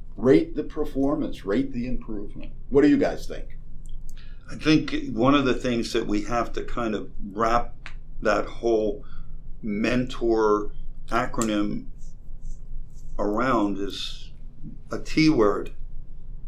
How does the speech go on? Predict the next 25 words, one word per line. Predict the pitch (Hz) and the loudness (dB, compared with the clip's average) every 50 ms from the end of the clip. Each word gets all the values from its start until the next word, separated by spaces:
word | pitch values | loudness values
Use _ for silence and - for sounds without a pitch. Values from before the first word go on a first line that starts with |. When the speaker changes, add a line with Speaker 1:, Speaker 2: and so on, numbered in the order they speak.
| - - - - - | -8 -8 -8 -8 -6
Speaker 2:
trust. | - - - 117 104 95 - - - - - - - - - - - - - - - - | -4 2 4 4 4 4 2 -2 -6 -6 -6 -4 -4 -4 -2 -4 -4 -4 -6 -6 -6 -2
They | - 139 147 135 | 0 0 0 0
have | - - - - - - 151 151 127 - - | -2 -4 -6 -6 -6 -4 -4 -4 -6 -4 -4
to | 110 107 | -4 -4
trust | - - - - 104 101 - - - | -4 -6 -8 -8 -8 -8 -10 -10 -8
you. | - 87 82 80 - - - - - | -6 -4 -4 -4 -6 -8 -10 -6 -2
If, | 113 107 - - - - | -2 -2 -2 -2 -4 -4
if | 123 - - | -6 -4 -2
there | 110 120 147 170 190 196 | 0 2 2 2 2 0
isn't | 170 147 160 135 127 - - - | 0 0 0 0 -2 -2 -6 -6
a | - - | -6 -6
trust | - - - - 131 127 139 - - - - - | -4 -4 -6 -4 -4 -4 -4 -4 -4 -4 -4 -2
there, | 143 143 143 143 139 131 - - - - - - - - - - - - - - - - - - - | 0 0 2 2 0 -2 -4 -10 -12 -12 -10 -10 -10 -8 -6 -6 -4 -4 -4 -6 -6 -8 -8 -8 -6
um, | 127 123 107 110 110 110 107 107 - - - - - - - - - - - - | -4 -2 -2 -2 -2 -2 -2 -2 -2 -2 -4 -6 -6 -8 -8 -8 -8 -8 -8 -6
you | - | -2
know, | - 151 | 0 0
I, | 156 160 160 165 175 175 - - | 2 4 4 4 4 4 4 4
I | 170 | 4
don't | 175 165 151 | 6 6 8
know | 139 135 | 8 6
that | 127 127 | 6 4
you | 120 120 | 2 2
can | - 123 113 | 0 2 2
motivate | 117 123 127 120 117 113 107 | 2 4 4 4 4 6 6
anybody, | 110 127 156 170 139 - 80 85 87 - | 6 6 6 6 4 2 0 -2 -2 -4